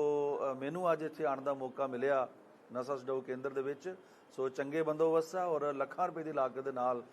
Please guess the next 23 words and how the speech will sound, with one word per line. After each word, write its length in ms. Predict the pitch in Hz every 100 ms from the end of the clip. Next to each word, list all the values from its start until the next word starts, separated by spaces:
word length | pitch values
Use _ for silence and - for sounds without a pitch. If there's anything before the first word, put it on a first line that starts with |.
| - - 131
ਇਹਨੂੰ 260 | 139 135
ਅਪਗ੍ਰੇਡ 260 | 123 139 156
ਕੀਤਾ 300 | 147 156 156
ਗਿਆ 300 | 147 170 - - - -
ਤੇ 120 | 151
ਨਾਲ 320 | 147 139 160 185
ਦੀ 120 | 202
ਨਾਲ, 420 | 165 156 160 135 - - - - 139 135 139 135
ਅ, 40 |
ਇਹਨਾਂ 240 | 127 156 170
ਬੱਚਿਆਂ 400 | 139 - 165 165
ਦੀ 380 | 165 160 156 147 - - -
ਮਾਨਸਿਕ 560 | 131 139 151 151 185 175
ਤੇ 140 | 180
ਸਰੀਰਕ 360 | - 151 147 147
ਤੰਦਰੁਸਤੀ 520 | 143 135 143 139 151
ਦੇ 120 | 147
ਲਈ 320 | 135 139 127 - - - -
ਜਿੱਥੇ 220 | 139 147
ਬਾਕੀ 300 | 139 135 135
ਬੰਦੋਬਸਤ 440 | 170 165 170 165 151
ਕੀਤੇ, 260 | 165 165
ਉੱਥੇ 500 | 185 165 170 165 156